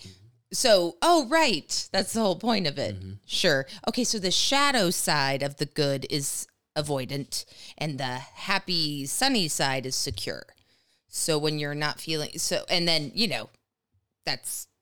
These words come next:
Speaker 1: I, I didn't explain that well,
Speaker 2: Mm-hmm.
Speaker 1: but we're gonna keep going.
Speaker 2: I got you.
Speaker 1: Okay.
Speaker 2: I'm right here.
Speaker 1: All right, so here's what we all need to strive for.
Speaker 2: Mm-hmm.
Speaker 1: Being a secure person.
Speaker 2: Okay.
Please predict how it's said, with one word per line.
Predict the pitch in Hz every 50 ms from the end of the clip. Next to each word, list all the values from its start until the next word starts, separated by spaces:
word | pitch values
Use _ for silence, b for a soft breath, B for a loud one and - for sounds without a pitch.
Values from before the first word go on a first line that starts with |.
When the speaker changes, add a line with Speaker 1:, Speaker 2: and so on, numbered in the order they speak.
| _
Speaker 1:
I, | - 139 - -
I | 165 165
didn't | 156 156 147 147
explain | 139 - - 196 208 208
that | 202 208
well, | 208 208 196 196
Speaker 2:
Mm-hmm. | 185 160
Speaker 1:
but | 147 139 127 123 - _ _ _ _ _ _ _ _ _ _ _ _ _ _ _ _ _ _ _ _ _ _ _ _
we're | - 165 147
gonna | 147 131
keep | 113 - 110 -
going. | - 107 87 78 78
Speaker 2:
I | 104 110
got | 107 104 101 104 - -
you. | - - - - -
Speaker 1:
Okay. | 175 160 - 160 - - - -
Speaker 2:
I'm | 110 117 120
right | 113 98 92
here. | 101 98 87 92 - _ _ _
Speaker 1:
All | 185 190
right, | 170 135 - -
so | - - 190 185
here's | - - - 240 269 302 339 359 - 277
what | 269 - - - - _
we | - 170 185 180 - -
all | - 170 170 170 175 180
need | 170 175 170 165
to | 160
strive | - - - 165 101 80 -
for. | - 131 127 113 - 110
Speaker 2:
Mm-hmm. | 117 156 - - _ _ _ _
Speaker 1:
Being | - 196 220 240 247 254 - -
a | 196 185
secure | - - - - 190 185 - - - - 214 202 214 214
person. | 208 - - - 180 160 151 - - 147 - - - - - -
Speaker 2:
Okay. | 95 104 - - 98 110